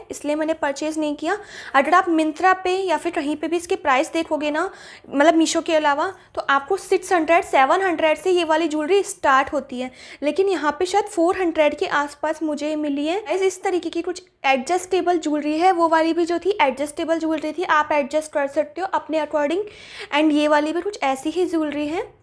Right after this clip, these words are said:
काफ़ी ब्यूटीफुल है, एक लॉन्ग नेक पीस है ये वाला and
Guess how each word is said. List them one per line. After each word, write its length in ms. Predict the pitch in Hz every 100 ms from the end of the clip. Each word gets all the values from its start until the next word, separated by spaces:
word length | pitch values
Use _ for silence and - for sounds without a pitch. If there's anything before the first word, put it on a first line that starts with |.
| _ _ -
काफ़ी 360 | 330 339 440
ब्यूटीफुल 540 | 381 330 330 339 349 330
है, 160 | 359
एक 280 | 440 381 381
लॉन्ग 340 | 320 285 320 359
नेक 240 | 254 247 -
पीस 240 | 330 339
है 140 | 349 320
ये 160 | 339
वाला 300 | 302 294 302 440 - -
and 100 | -